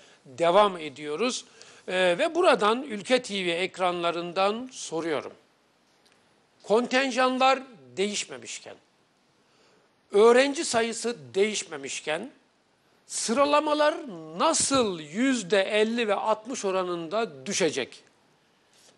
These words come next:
Bir takım ucube hesaplamalar sıralamaların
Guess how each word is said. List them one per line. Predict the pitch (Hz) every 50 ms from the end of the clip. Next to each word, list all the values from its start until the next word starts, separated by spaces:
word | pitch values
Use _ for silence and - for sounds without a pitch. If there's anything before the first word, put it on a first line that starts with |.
| _
Bir | 147 143 294 381 415 403 - -
takım | 254 262 254 269 277 302 320 403 - -
ucube | 262 220 196 170 196 233 240 247 233 220 240 226 190 156 - -
hesaplamalar | 185 208 - 220 190 - - 180 175 160 165 156 147 143 143 151 - - _ _ _ _ _ _ _ _ _ _ _ _ _ _ _
sıralamaların | - - - - 208 233 240 254 269 285 277 285 285 285 302 339 349 359 320 247